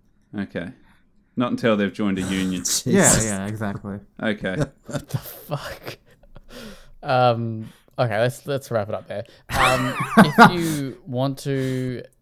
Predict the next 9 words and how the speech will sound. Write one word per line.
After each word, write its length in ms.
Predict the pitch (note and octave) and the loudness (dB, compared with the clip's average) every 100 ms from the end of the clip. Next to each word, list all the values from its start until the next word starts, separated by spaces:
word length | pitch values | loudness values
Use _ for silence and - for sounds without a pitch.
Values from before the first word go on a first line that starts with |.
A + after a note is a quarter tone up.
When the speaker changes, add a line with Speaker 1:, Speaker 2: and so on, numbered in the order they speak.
| _ _ - | _ _ 0
Speaker 4:
go 120 | C3+ | 0
in 60 | |
the 60 | C3 | 2
running 280 | B2+ B2 A#2+ | -2 -2 -6
to 280 | B2+ B2 B2 | -6 -6 -4
win 240 | B2 B2 A#2+ | -4 -6 -4
a 440 | A2+ A#2 A#2 - - - | -6 -6 -8 -10 -14 -16
pair 380 | - B2 A#2 - | -8 -4 -4 -4
of 420 | A2 G#2+ G#2+ G#2 | -4 -4 -6 -4